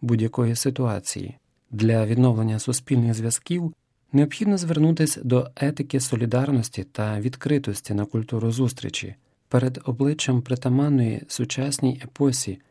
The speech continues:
культури роздрібненості, чи, іншими словами, неінтеграції,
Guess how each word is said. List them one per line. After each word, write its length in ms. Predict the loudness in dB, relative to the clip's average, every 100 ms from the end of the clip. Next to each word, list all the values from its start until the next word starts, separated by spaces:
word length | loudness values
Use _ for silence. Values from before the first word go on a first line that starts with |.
| -2
культури 600 | 2 2 2 2 0 -2
роздрібненості, 1040 | 0 0 0 -2 2 2 0 -6 -8 -10 -10 _ -6
чи, 120 | -4
іншими 440 | -2 -4 -2 -2
словами, 600 | -2 -4 -2 0 0 -2 -6 -2
неінтеграції, 1200 | 0 2 0 -2 -2 -2 0 0 -2 -6 -8 -10